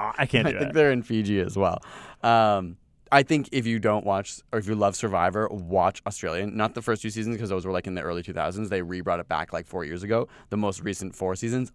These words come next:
Speaker 2: are the best seasons of Survivor
Speaker 1: So in
Speaker 2: ever.
Speaker 1: no way when you put on Survivor are you like, "I'm just <laughs> coping with
Speaker 2: Oh,
Speaker 1: life." <laughs>
Speaker 2: yeah, no, that's probably true. Um, yeah, definitely I cope by just, I don't know,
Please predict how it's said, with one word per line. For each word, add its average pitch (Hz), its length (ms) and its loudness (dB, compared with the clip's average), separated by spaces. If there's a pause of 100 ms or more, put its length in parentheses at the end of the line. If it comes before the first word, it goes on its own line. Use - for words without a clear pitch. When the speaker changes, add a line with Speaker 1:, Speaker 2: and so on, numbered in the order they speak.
(120)
Speaker 2:
are 98 380 0
the 104 460 -6
best 107 240 0
seasons 98 260 -6
of 92 140 -6
Survivor 165 300 8
Speaker 1:
So 196 40 8
in 208 140 4
Speaker 2:
ever. 175 80 6
Speaker 1:
no 175 260 10
way 160 260 10
when 139 200 6
you 135 160 2
put 139 180 6
on 127 140 4
Survivor 117 420 4
are 110 100 2
you 107 140 2
like, 101 180 2
"I'm 127 360 0
just - 280 -4
<laughs> - 120 -2
coping 143 380 2
with 151 120 4
Speaker 2:
Oh, 240 300 10
Speaker 1:
life." 151 500 6
<laughs> 330 60 2
Speaker 2:
yeah, 415 260 6
no, 247 160 6
that's 233 220 8
probably 147 480 6
true. 107 420 0 (280)
Um, 120 500 2
yeah, 151 260 4
definitely 143 540 2
I 127 100 4
cope 117 260 2 (160)
by 101 460 2 (240)
just, 107 300 -4 (200)
I 120 140 -8
don't 131 160 -6
know, 127 140 -2